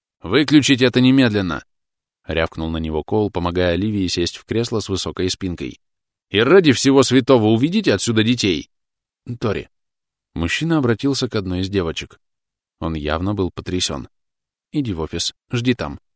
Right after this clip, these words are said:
и забери с собой подружку». Он взял пульт, выключил телевизор. Его дочь скрылась за дверью офиса. Другая девочка убежала в кухню. Оливия побелела, как полотно.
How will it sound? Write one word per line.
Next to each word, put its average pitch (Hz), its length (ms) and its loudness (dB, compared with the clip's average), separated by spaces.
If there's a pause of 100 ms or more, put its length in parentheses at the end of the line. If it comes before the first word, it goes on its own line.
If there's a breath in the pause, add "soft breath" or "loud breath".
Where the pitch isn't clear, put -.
(140)
и 135 100 0
забери 165 320 2
с - 60 -4
собой 85 260 -2
подружку». 90 520 -6 (560)
Он 80 180 -6
взял 76 240 -4
пульт, 123 340 -6 (440)
выключил 82 500 -4
телевизор. 95 520 -4 (760)
Его 80 260 -4
дочь 120 240 -4
скрылась 131 400 -4
за 113 160 -4
дверью 78 400 -6
офиса. - 420 -6 (800)
Другая 71 380 -8
девочка 98 460 -8 (240)
убежала 82 440 -6
в - 80 -16
кухню. 55 380 -14 (800)
Оливия 127 400 0
побелела, 104 540 0
как - 200 -12
полотно. 107 480 -6